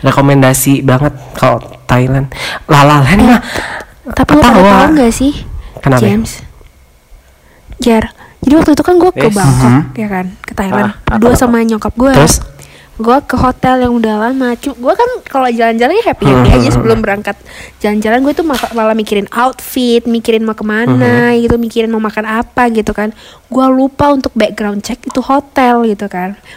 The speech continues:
Speaker 2: Biasanya gue tuh kok ke tempat baru gue background check dulu kan. Terus ya udah nih, wah, kamarnya besar nih, padahal harganya murah banget gitu kan.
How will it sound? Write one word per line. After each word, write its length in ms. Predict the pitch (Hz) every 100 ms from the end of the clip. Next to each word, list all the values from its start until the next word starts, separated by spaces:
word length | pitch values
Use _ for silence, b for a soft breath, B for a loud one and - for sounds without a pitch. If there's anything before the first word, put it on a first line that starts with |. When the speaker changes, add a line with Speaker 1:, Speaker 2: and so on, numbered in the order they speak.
| B
Speaker 2:
Biasanya 240 | 269 339
gue 100 | 381
tuh 140 | 427 403
kok 160 | 254
ke 40 | -
tempat 160 | 240 220
baru 160 | 247
gue 160 | 277 320
background 400 | 226 214 220 226
check 160 | 202
dulu 240 | 226 247 269
kan. 320 | 196 190 208 - B B B B B B
Terus 420 | - 339 - - - _ _ -
ya 140 | 233
udah 320 | 262 254 269
nih, 320 | 262 262 254 - - - _ _ -
wah, 320 | 262 - - - _ -
kamarnya 320 | 208 208 285
besar 320 | 285 - 370
nih, 160 | 403 415
padahal 460 | 285 240 294 415 381
harganya 400 | - 247 233 339
murah 240 | 381 269 240
banget 240 | 240 -
gitu 200 | 240 214
kan. 260 | 202 208